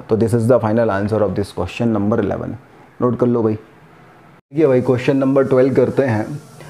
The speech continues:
X plus one upon X minus one is greater than equal to X plus five upon X plus one। तो सबसे पहले अपन इसका इस तरफ transfer करें, तो हो जाएगा X plus one upon हो जाएगा X minus one minus of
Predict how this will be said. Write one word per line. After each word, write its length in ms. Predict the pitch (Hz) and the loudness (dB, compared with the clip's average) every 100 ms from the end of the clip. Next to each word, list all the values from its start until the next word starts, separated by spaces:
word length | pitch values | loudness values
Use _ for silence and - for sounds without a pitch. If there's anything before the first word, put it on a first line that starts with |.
| - 101 - | -14 -6 -2
X 200 | 120 - | -2 0
plus 200 | 139 135 | 0 2
one 180 | 139 139 | 2 2
upon 260 | 120 135 131 | 0 0 2
X 200 | 120 110 | -2 -2
minus 360 | 120 123 131 131 | 0 2 2 2
one 140 | 131 | 2
is 80 | 123 | 2
greater 320 | 117 110 127 127 | 2 2 2 2
than 240 | 127 120 127 - - - | 2 2 -2 -8 -20 -2
equal 360 | 127 123 131 127 | -2 0 0 2
to 100 | 123 127 | 4 2
X 220 | 104 - | 2 -4
plus 240 | 131 139 - | -2 -2 0
five 200 | 120 123 117 | 0 2 0
upon 280 | 120 117 113 | 2 0 0
X 200 | 110 - - | -2 -10 0
plus 220 | 127 123 104 | 2 2 0
one। 220 | 90 98 - - - - - - - - | -2 -4 -10 -20 -20 -18 -18 -18 -20 -2
तो 100 | 131 | 2
सबसे 240 | 123 113 147 | 4 4 4
पहले 200 | 143 143 | 6 6
अपन 180 | 143 | 4
इसका 240 | 143 131 143 | 2 4 2
इस 140 | 135 | 4
तरफ 140 | 139 135 | 2 2
transfer 440 | 127 123 143 139 | 2 0 2 4
करें, 240 | 127 131 - - - - - - - - - - - 113 | 4 2 -2 -12 -20 -20 -20 -20 -20 -20 -20 -18 -6 0
तो 100 | 123 | 2
हो 80 | |
जाएगा 340 | 131 131 131 127 | 4 4 6 4
X 140 | 123 - 135 | 2 0 2
plus 200 | 131 135 | 2 2
one 160 | 139 143 - - - - - - - - | 0 -2 -8 -20 -20 -20 -20 -20 -20 -6
upon 320 | 117 - 131 135 | -2 2 4 4
हो 120 | 127 | 6
जाएगा 400 | 131 131 131 123 | 6 6 6 6
X 200 | 127 - 120 | 4 0 0
minus 400 | 120 127 127 135 | 2 2 2 2
one 200 | 135 123 | 2 2
minus 380 | 117 120 135 117 | 4 4 4 4
of 200 | 110 113 | 2 2